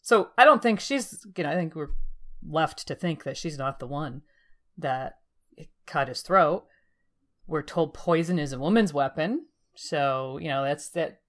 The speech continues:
there's so much similarity, though, to the Renly situation. We can't forget that in that case, that woman is not the one, the woman that was in the tent with him is not the one that did the killing. Um, Yokoi suggests that the, the cat's paw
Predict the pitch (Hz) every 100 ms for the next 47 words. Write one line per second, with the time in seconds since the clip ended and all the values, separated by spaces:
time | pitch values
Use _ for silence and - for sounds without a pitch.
0 | _ - 180 170 165 - 214 208 196 -
1 | - 208 170 160 196 180 156 147 143 139
2 | - 151 143 135 175 196 151 143 143 -
3 | 135 131 - - - _ - - _ -
4 | - 233 208 202 180 190 - 165 147 -
5 | 165 160 170 - 208 170 - 147 147 175
6 | 151 147 180 - 160 143 147 - 160 165
7 | 151 156 180 _ _ - 143 160 147 147
8 | 147 147 147 175 165 143 147 151 143 139
9 | - 143 143 151 165 156 165 233 269 -
10 | _ _ _ _ _ _ - 139 135 135
11 | 170 _ _ _ _ - 214 233 214 180
12 | - 165 - 165 165 175 165 160 143 147
13 | 156 151 - 247 262 - 180 143 139 170